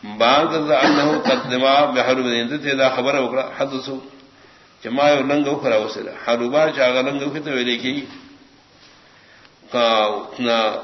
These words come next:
نو ته ویل، انه قد در اوسه وی وخه په زمانه د نبی علیہ السلام کې، فنظر طلحه د ملمش، عربي د ملمش.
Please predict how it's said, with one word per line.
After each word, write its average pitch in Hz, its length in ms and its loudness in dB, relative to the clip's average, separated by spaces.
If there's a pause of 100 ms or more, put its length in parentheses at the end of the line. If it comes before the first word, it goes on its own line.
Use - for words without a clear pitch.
(140)
نو 143 80 -8
ته 156 180 -4
ویل، 139 260 0 (160)
انه 143 420 0
قد 127 220 0 (100)
در 147 140 0
اوسه 160 300 0
وی 143 140 2
وخه 139 440 0 (720)
په 113 80 -8
زمانه 131 420 0
د 147 80 -4
نبی 139 260 -2
علیہ 147 100 0
السلام 123 420 -2
کې، 151 260 -6
فنظر 131 600 2
طلحه 123 380 -2
د 139 180 -2
ملمش، 131 540 -4 (840)
عربي 123 500 2
د 147 180 -4
ملمش. 123 500 -4